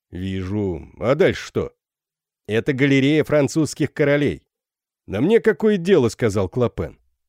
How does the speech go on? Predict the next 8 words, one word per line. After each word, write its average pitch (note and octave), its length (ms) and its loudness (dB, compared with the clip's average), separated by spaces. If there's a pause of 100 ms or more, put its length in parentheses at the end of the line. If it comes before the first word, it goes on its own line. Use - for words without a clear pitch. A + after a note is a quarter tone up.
(400)
«Да F2 220 -4
постойте, B2 800 -2 (340)
в - 100 -20
конце B2+ 480 0 (100)
этой G#2+ 360 -2
галереи A2 600 0
есть B2 300 0
дверь, D3+ 440 0